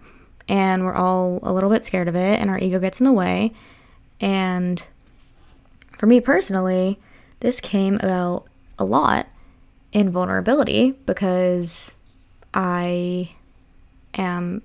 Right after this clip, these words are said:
innately, like, an open book, I would say. And I would say I pretty much wear my heart on my sleeve, and anything you need to know is written all over my face most of the time.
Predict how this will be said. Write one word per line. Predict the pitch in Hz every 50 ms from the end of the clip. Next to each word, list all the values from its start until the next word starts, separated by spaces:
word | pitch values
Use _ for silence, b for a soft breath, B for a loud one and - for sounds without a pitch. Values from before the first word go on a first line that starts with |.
| _ -
innately, | - 190 196 240 302 - - 196 185 180 180 190
like, | 190 185 175 -
an | 190 185 -
open | - 175 - 170 170 165 - - _ -
book, | 302 311 240 226 220 - - -
I | 185 180
would | 180 175 170
say. | - - 180 175 170 180 190 202 226 226 b b b b b b b b b b - -
And | 196 190 185 180 180 175 175 175 170 175 175 170 170 - - _ _ _ _ _ _ _ _ _ _ _ _ - -
I | 180 180 180 180 165 175 - - _ _ _ - -
would | 208 202 185 165
say | - 185 185 185 180
I | 180 170
pretty | 170 - 185 190 190
much | 185 175 170
wear | 185 180
my | 180 180
heart | 175 175 185 - -
on | 185
my | 180 175
sleeve, | 170 - - 185 180 180 180 185 190 185 - -
and | 196 185 180 175 170 175 170 165 - _ - - - - - _ _ _ - -
anything | - 254 226 202 - 202 196 190
you | 180
need | 185 175 170
to | 180 185
know | 175 - -
is | - 196 190
written | 190 - 190
all | 180 175 175
over | 170 170
my | 180 -
face | - - - 95 - - - - -
most | 95 190 -
of | - -
the |
time. | - - 180 180 180 180 175